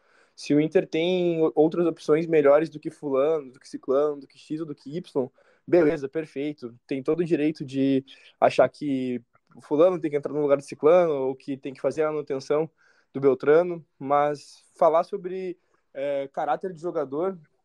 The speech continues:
é, ainda mais um jogador que nos deu, ahn, coisas boas ano passado, momentos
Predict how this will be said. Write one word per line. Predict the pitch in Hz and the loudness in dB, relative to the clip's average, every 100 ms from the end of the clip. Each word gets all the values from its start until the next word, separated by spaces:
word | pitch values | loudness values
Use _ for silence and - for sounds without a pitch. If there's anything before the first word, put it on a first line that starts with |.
| _ - | _ -16
é, | 131 127 127 123 117 | -10 -8 -8 -10 -10
ainda | 120 139 143 | -4 0 2
mais | 151 175 | 2 2
um | |
jogador | 175 170 156 165 | 0 0 -2 -4
que | 170 | -6
nos | 143 | -6
deu, | 123 160 170 _ _ _ _ | 0 0 -2 _ _ _ _
ahn, | 123 120 120 120 120 117 117 117 117 _ _ _ 151 | -4 0 0 0 -2 -4 -8 -12 -20 _ _ _ 0
coisas | 151 143 | 2 2
boas | 139 170 | 2 4
ano | 156 143 | 2 -2
passado, | - - 147 147 | -2 4 4 2
momentos | 135 127 139 143 151 135 - | -2 -6 -6 -6 -6 -6 -10